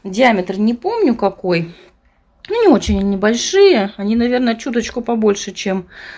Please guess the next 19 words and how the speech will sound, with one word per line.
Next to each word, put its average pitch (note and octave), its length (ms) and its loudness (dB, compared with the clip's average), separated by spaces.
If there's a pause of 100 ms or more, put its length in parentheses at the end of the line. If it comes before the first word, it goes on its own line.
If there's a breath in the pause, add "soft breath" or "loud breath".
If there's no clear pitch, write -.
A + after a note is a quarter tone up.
самозапяливающиеся G#3 1300 -2
норги. D#4+ 320 2
То F#3 140 -6
есть, G3+ 140 -8
ну, C#4 60 -6
сантиметров D4+ 560 -2 (120)
двадцать, E4+ 1080 -4
наверное, A#3+ 560 0
может G3 240 -4
быть, F3+ 300 -10 (100)
двадцать F3 580 -8
один, A#3+ 280 0
двадцать F3+ 320 -4
два. D4+ 120 0
Ну, B3 80 0
в B3+ 40 -2
общем, G#3 340 -8
где-то G#3 460 -2
так. - 280 -8